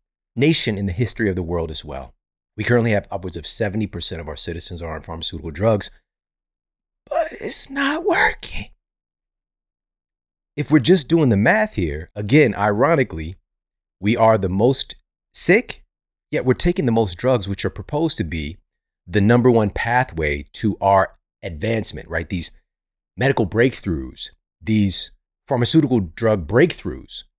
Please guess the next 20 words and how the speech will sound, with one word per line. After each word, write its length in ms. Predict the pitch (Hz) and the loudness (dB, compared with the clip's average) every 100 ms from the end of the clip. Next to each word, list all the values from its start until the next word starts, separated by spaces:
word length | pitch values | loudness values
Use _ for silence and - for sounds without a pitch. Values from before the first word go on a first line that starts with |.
| - | -12
We 80 | 95 | -4
keep 240 | 156 143 | -2 2
on 160 | 139 117 | 2 2
hearing 400 | 127 151 151 110 | 2 4 4 2
these 240 | 92 - | 0 -2
things, 400 | - 82 80 80 | -4 -8 -8 -8
these 160 | 92 - | -4 0
headlines, 400 | 127 98 85 85 | 0 0 -6 -8
and 100 | 82 | -2
how 160 | 104 | -2
advanced 400 | 80 76 123 123 | -2 -4 -4 -4
we 100 | 92 | -4
are. 240 | 73 67 - _ _ _ _ _ _ - | -4 -4 -6 _ _ _ _ _ _ -4
Why 420 | 95 127 135 143 | 0 2 2 2
are 80 | 120 | 0
we 140 | 107 | 0
now 340 | 95 92 92 92 | 0 -2 -4 -6
the 120 | 80 | -10
first 440 | - - 113 120 | -10 -4 -4 -4
generation 720 | - 110 104 95 101 - 69 | -6 -4 0 0 -2 -4 -10